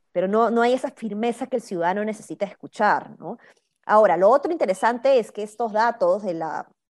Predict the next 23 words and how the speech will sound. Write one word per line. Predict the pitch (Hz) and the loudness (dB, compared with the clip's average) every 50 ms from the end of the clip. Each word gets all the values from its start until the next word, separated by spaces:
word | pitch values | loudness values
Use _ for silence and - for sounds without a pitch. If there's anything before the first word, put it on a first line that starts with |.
| _ _ _ _ _ _ | _ _ _ _ _ _
crecida | - 175 175 170 - 226 226 226 220 | -2 -2 -2 -2 -2 2 2 2 2
significativa | 220 254 226 208 196 190 - - 156 - 190 196 208 214 | 2 -4 -8 -8 -8 -10 -10 -10 -10 -6 -2 0 2 2
de | 214 | 2
la | 214 | 0
desaprobación | 208 208 - - 175 156 156 - - 202 202 202 | -2 -4 -10 -10 -10 -10 -10 -8 -6 -6 -6 -6
de | 208 | -6
Pedro | 202 202 190 190 214 208 | -4 -2 -2 -2 -2 -4
Castillo | 175 160 - - - 196 185 180 196 196 214 285 - - - _ _ _ _ _ _ - | -6 -10 -12 -14 -14 -14 -10 -6 -2 -2 -2 -2 -6 -12 -20 _ _ _ _ _ _ -10
no | 190 190 208 220 247 269 | -6 -4 -2 0 0 2
es | 285 294 277 - - | 0 0 -2 -2 -6
un | 247 233 220 | -8 -8 -4
tema | - 247 240 240 240 233 233 233 | -2 -2 -2 0 0 -2 -4 -4
que | - 208 180 | -8 -8 -4
debería | 170 170 185 190 196 185 175 196 220 240 240 233 226 233 | -4 -4 -2 -2 -4 -4 -4 -6 -2 0 2 2 2 2
regocijar | 220 214 208 185 175 170 - - 165 - - 202 202 214 | 0 -2 -4 -6 -6 -8 -10 -14 -16 -6 0 0 2 4
a | 220 220 | 4 4
la, | 208 180 160 151 131 | 4 4 2 2 -2
a | - - 165 160 | -4 -6 -6 -4
la | 156 151 | -4 -4
derecha, | 165 170 180 208 226 233 220 226 - 170 156 | -4 -2 -2 0 -2 -2 -2 -4 -8 -8 -6
a | 151 | -6
la | 160 160 | -6 -6
oposición, | 156 - 165 - - 160 - - 214 190 196 233 330 | -6 -8 -10 -12 -12 -14 -6 0 0 0 0 0 -6